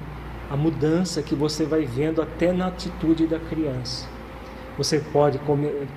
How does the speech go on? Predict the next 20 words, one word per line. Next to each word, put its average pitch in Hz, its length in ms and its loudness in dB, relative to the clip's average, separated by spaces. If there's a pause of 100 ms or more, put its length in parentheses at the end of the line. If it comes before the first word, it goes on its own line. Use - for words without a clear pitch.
(300)
trabalhar 139 600 2
um 135 120 -4
sentimento 139 840 -4 (120)
várias 147 500 0
vezes, 139 600 -2 (1040)
ou 160 220 8
pode 147 720 2 (800)
trabalhar 147 540 4
um 147 100 -2
sentimento 139 640 -2
de 123 80 -4
cada 139 340 0
vez 156 600 0 (160)
e 175 140 2
anotando 170 760 0
as 127 80 -4
suas 135 640 -2 (360)
reflexões. 135 1080 -2 (760)
O 165 60 8
importante 180 960 4